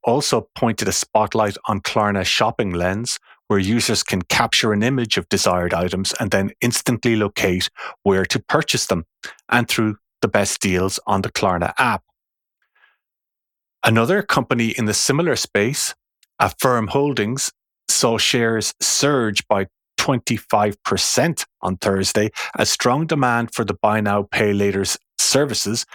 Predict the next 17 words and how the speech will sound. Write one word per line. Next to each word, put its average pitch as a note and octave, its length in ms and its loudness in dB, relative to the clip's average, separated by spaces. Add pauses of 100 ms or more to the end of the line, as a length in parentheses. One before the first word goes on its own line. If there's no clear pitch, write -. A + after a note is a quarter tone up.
and F#2+ 160 -2
high A2+ 180 2
interest - 480 -2
rates G2 340 -2 (380)
underpinned A2+ 560 0
quarterly A2 460 0
results G2+ 540 0 (160)
that G2 140 2 (280)
beat G2 240 0 (340)
analyst F2 480 -2 (460)
estimates. - 560 -2 (800)
Affirm's B2+ 420 2
gross - 400 0
merchandise A2 580 0
value G#2 340 0
rose G2+ 260 -2
twenty-eight G#2+ 720 0